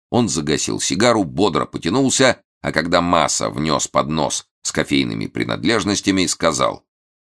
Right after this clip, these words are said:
«Ты кофе вон Тюльпанову подай, а мы с тобой что-то давненько на мечах не тренировались». Японец весь просветлел,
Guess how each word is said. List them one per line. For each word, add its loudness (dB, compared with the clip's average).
«Ты 2
кофе 2
вон 2
Тюльпанову 2
подай, -2
а 0
мы 0
с -2
тобой 2
что-то -2
давненько 2
на -2
мечах 2
не -4
тренировались». 0
Японец 0
весь -2
просветлел, -2